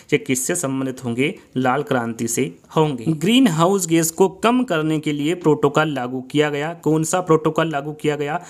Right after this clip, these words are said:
क्योटो प्रोटोकॉल। कब लागू किया गया? उन्नीस सौ संतानवे को लागू किया गया। विश्व में सर्वप्रथम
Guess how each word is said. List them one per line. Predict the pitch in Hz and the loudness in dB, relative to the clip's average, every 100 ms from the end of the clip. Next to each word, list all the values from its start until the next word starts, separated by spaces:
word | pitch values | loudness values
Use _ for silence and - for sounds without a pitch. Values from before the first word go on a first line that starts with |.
| - _ | -20 _
क्योटो | - 196 - 214 | 0 2 4 2
प्रोटोकॉल। | 214 135 - 123 - - - | 4 -4 -2 -6 -6 -4 0
कब | 190 | 0
लागू | 190 151 160 | 0 -2 -4
किया | 160 147 | -2 -2
गया? | 139 151 | -2 -6
उन्नीस | 165 139 131 | -6 -6 -4
सौ | 156 | -2
संतानवे | 131 123 127 123 123 | 0 -2 0 -2 -2
को | 123 139 | -2 -2
लागू | 120 117 147 165 _ - | -2 -2 -4 -4 _ -4
किया | 196 147 | 2 2
गया। | 127 120 - - - _ | 0 -4 -8 -14 -20 _
विश्व | 143 233 240 | 0 0 2
में | 202 196 | -6 -4
सर्वप्रथम | - 151 147 151 165 | -6 -4 -4 -2 -2